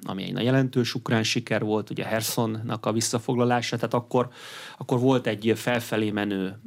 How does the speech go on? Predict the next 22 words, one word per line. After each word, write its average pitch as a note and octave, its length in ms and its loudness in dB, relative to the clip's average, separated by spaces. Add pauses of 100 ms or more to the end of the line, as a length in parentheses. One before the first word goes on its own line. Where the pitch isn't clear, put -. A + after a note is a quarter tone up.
(160)
mm, A2+ 280 -4
szakasz, D3+ 460 0
egy A2 140 -2
hit - 420 0 (120)
a A2 140 -6
közvélemény, A2+ 500 0
amikor, A2+ 260 -2
amikor A#2 280 -6
volt, B2+ 160 2
amikor A2+ 180 0
kilencven A2+ 460 0
százalék F#2 440 -4
bízott G2 340 -4
a - 40 -4
győzelemben. C3+ 580 2
Most C#3 200 0
ez C#3 220 0 (400)
fokozatosan A#2 580 0
erő-, D3 400 4
erodálódik, C3+ 800 2 (420)
látható A2+ 680 0
a, F2+ 260 0